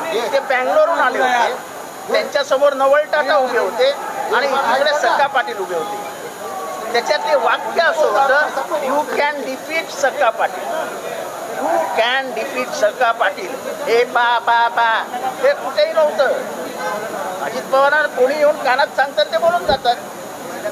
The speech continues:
आणि म्हणतात, "काका का, काका का?" कारण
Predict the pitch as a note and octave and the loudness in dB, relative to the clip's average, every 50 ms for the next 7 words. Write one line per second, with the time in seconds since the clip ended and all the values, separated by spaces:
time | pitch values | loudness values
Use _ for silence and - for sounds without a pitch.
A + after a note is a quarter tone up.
0 | - - G3 A3 C4 B3+ A#3+ B3+ C4+ D4+ D4 - A#3+ C4+ A3+ B3 - E4 D4+ D4+ | -4 -2 0 0 0 0 0 2 2 0 0 0 0 0 0 2 2 0 0 0
1 | D4+ - C#4+ C4+ A#3 G3 - - F#3 F#3 - - C#4+ C4+ - - F4 G4 G4 F#4 | 2 2 2 2 0 0 -2 -2 -2 -2 0 0 0 0 0 2 2 2 2 2
2 | - - - - - - - - - - - - - D4 C#4 - G#3 B3 C#4+ D#4+ | -2 -8 -12 -12 -10 -10 -8 -8 -8 -8 -8 -6 -4 -2 2 4 4 4 4 2